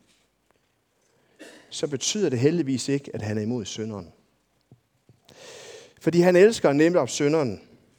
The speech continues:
Og Gud er urokkelig, når det gælder hans lov, de ti bud. Men han er lige så urokkelig, når det gælder evangeliet, altså budskabet om, at Jesus er kommet til den her verden, fordi Gud elsker mennesker, fordi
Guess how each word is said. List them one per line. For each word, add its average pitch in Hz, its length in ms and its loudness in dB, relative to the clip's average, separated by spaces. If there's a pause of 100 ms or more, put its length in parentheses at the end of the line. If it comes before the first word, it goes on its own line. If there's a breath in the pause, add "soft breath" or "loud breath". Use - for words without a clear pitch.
(360 loud breath)
Og 143 140 -4
Gud 226 200 2
er 175 160 6
urokkelig, 165 640 2
når 131 100 0
det 139 120 -4
gælder 180 240 4
hans 117 400 -6
lov, 151 380 -2 (280)
de 123 80 -4
ti 175 280 -6
bud. 165 340 -4 (720 soft breath)
Men 170 180 4
han 175 240 2
er 185 80 4
lige 190 200 2
så 208 200 0
urokkelig, 165 600 0
når 131 80 0
det 127 140 -4
gælder 160 360 2
evangeliet, 123 840 -2
altså 123 240 -2
budskabet 151 720 -2
om, 160 280 -6 (520 soft breath)
at 127 140 -4
Jesus 135 720 -6
er 117 60 -10
kommet 196 380 -4
til 143 140 -6
den 135 80 -4
her 131 80 -2
verden, 120 440 -2 (600 soft breath)
fordi 185 520 -4
Gud 165 260 -2
elsker 160 380 -2
mennesker, 120 520 -4
fordi 156 380 -8